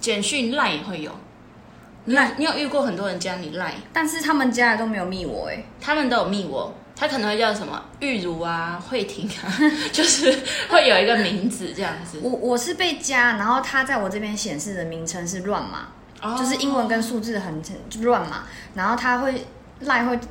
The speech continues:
Speaker 2: 跳通知说，他们透过手机号码把你加好友。然后我一看到这个，他们加了，我好几个人加，但他们没有人密我欸。
Speaker 1: 嗯。
Speaker 2: 然后后来我就想说，“啊，那，那没，没密我，就直接帮我赶快封锁。”
Speaker 1: 嗯。我的密我一个那个贴图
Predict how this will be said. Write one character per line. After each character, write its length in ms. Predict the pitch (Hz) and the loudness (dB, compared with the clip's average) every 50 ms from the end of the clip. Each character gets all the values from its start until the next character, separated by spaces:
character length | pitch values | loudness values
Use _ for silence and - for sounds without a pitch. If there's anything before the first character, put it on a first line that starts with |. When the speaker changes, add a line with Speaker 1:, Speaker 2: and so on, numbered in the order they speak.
| - - | -14 -8
Speaker 2:
跳 180 | - 262 220 196 | -4 -4 -2 -2
通 220 | 196 202 196 196 | -2 -4 -4 -4
知 180 | 190 185 190 190 | -6 -6 -8 -8
说， 440 | 185 - 190 180 175 175 175 175 - - - - - | -8 -6 -4 -2 -2 -2 -2 -4 -8 -12 -20 -18 -8
他 140 | - 269 285 | -4 -2 -2
们 220 | 277 240 220 214 | 0 0 -2 -2
透 160 | 214 233 233 | 0 0 0
过 200 | 220 233 240 220 | 2 2 2 0
手 240 | 214 - - 175 151 | 0 0 -4 -6 -6
机 220 | 147 - 180 190 | -6 -6 -6 -6
号 160 | 196 202 208 190 | -4 -2 -2 -2
码 160 | 175 165 165 | -2 -4 -6
把 160 | - 160 170 | -6 -6 -6
你 140 | 175 165 160 | -6 -6 -8
加 220 | 156 170 160 160 165 | -6 -4 -4 -4 -4
好 260 | 160 156 135 127 - | -6 -6 -8 -8 -6
友。 180 | 135 123 - - - - - - - - - - - - | -6 -6 -8 -8 -10 -14 -18 -20 -20 -20 -20 -20 -14 -10
然 100 | - 185 | -6 -2
后 80 | 208 226 | 0 2
我 80 | 214 | 2
一 80 | 196 190 | 2 2
看 160 | 196 220 233 | 0 0 0
到 140 | 220 214 208 | 0 0 0
这 100 | 202 214 | -2 -2
个， 300 | 202 190 156 120 - - - - | -4 -4 -4 -6 -6 -8 -12 -6
他 140 | - - 247 | -2 0 2
们 280 | 254 233 208 196 156 - - - - - - | 2 2 0 -2 -4 -8 -12 -14 -16 -14 -4
加 260 | - - 240 220 226 | 0 2 2 4 4
了， 100 | 214 196 | 2 2
我 220 | 170 202 220 247 247 | 2 2 2 2 2
好 200 | - 233 247 254 | 2 4 4 4
几 160 | - - 254 208 | 4 2 -2 0
个 100 | 208 196 | 0 0
人 180 | 175 175 175 | 0 0 0
加， 280 | 170 202 196 175 185 - | 0 0 2 2 2 2
但 100 | - 311 | 2 2
他 60 | 302 | 2
们 140 | 330 302 269 | 2 2 2
没 120 | 240 226 240 | 2 2 2
有 120 | 254 233 | 2 2
人 100 | 196 185 | 0 0
密 180 | 190 220 240 202 | 0 -2 -2 -2
我 260 | 170 131 120 - - | -2 -2 -2 -2 -4
欸。 120 | - - - | -4 -6 -6
Speaker 1:
嗯。 220 | 202 196 185 175 | -6 -6 -6 -4
Speaker 2:
然 100 | 170 220 | -2 -2
后 80 | 226 262 | 0 2
后 40 | 294 | 2
来 80 | 240 | 4
我 60 | 202 185 | 4 2
就 60 | 180 | 2
想 220 | 220 214 170 165 | 0 0 -2 -2
说 400 | 170 - 185 185 180 185 196 - - - - | -2 -2 -2 0 2 2 0 -2 -6 -12 -4
，“啊， 220 | - 294 370 370 370 - - | 0 0 0 0 0 -4 -4
那， 160 | 311 339 359 | -2 0 2
那 100 | 349 339 | 2 2
没， 240 | 311 269 220 196 196 | 2 2 0 0 -2
没 180 | - 220 208 202 | -2 -2 -2 0
密 160 | 208 240 240 | 2 2 2
我， 160 | 208 170 160 | 2 2 0
就 100 | 160 202 | 0 -2
直 60 | 196 | -2
接 120 | 196 170 160 | -2 -2 -2
帮 160 | 160 151 151 | -2 -4 -4
我 60 | 151 | -4
赶 80 | 143 143 | -4 -4
快 100 | 143 156 | -4 -6
封 200 | 160 - 170 151 | -6 -6 -6 -4
锁。” 0 | |
Speaker 1:
嗯。 20 | 156 | -2
我 40 | 233 | 0
的 140 | 269 277 269 | 0 0 2
密 240 | 302 359 359 311 | 2 2 2 2
我 180 | 262 226 190 180 | 2 2 0 0
一 100 | 175 185 | 0 -2
个 180 | 185 208 202 202 | -2 -2 -2 -2
那 120 | 208 226 214 | -2 -4 -4
个 160 | 208 185 175 | -4 -4 -6
贴 280 | 175 - 214 202 196 196 | -6 -6 -6 -6 -6 -6
图 200 | - - 170 | -8 -12 -14